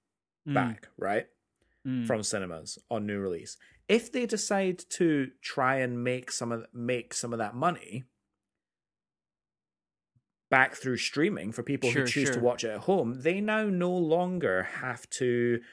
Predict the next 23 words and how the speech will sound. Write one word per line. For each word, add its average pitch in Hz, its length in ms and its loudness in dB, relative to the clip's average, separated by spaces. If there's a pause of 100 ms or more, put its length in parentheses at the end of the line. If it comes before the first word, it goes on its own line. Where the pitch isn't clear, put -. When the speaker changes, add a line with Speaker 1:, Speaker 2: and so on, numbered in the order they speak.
(220)
Speaker 2:
charge 127 440 0
such - 380 -2
a 123 40 -2
premium 98 680 -4 (460)
to 113 460 4
cinema 156 380 0
chains 95 420 -6
for 110 440 -2
showing 113 360 0
Speaker 1:
Yeah. 113 40 0
Speaker 2:
their 113 100 0
movies. 120 520 -2
So 143 420 6
you 151 140 0
Speaker 1:
Yeah. 147 80 -2
Speaker 2:
might 170 360 0
actually 123 580 -2
see 113 560 -2 (840)
cinemas 120 580 -2
taking 120 500 -4
more, 117 540 4
more 123 340 2
profit 127 680 0